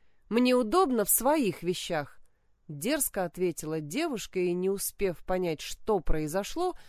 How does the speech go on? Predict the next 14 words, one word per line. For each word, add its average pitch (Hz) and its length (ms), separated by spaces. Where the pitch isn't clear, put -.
упала 254 680
от 202 140
оглушительного 175 960
удара. 147 580
«Айяр 226 440
говорит, 202 480
ты 214 140
делаешь!» 208 600
жёстко 170 520
произнёс 165 540
мужчина, 254 600
возвышаясь 180 800
над 175 240
девушкой, 160 640